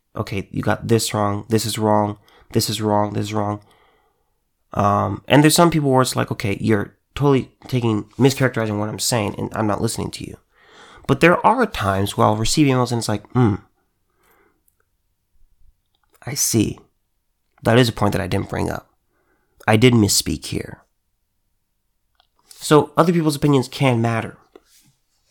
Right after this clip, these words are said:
But they shouldn't. They shouldn't matter that much to you.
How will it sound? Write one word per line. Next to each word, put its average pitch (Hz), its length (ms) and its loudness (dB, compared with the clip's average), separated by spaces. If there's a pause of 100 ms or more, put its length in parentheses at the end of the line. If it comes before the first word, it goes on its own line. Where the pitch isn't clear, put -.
(600)
But 123 400 4 (1600)
they 113 120 2
shouldn't. - 500 -2 (1400)
They 120 80 2
shouldn't 143 260 4
matter 120 260 6
that 107 240 0
much 101 320 -2
to - 160 -10
you. - 160 -12